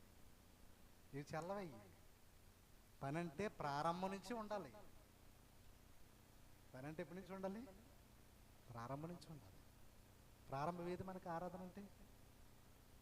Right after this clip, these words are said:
ప్రారంభం ఏదండి మనకు ఆరాధన అంటే? ప్రార్థన, పాటలు, వాక్య పఠనము,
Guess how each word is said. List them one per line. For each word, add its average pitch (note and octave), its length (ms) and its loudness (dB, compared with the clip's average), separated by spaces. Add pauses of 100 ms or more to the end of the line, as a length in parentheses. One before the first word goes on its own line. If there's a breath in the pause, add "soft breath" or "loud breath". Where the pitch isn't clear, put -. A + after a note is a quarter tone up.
(1500)
ప్రారంభం E3+ 360 8
ఏదండి G3 300 8
మనకు E3+ 200 4
ఆరాధన D#3 320 6
అంటే? - 260 -2 (2000)
ప్రార్థన, D3 600 2 (920)
పాటలు, D3+ 420 -2 (1500)
వాక్య B2 260 0
పఠనము, D#3+ 500 2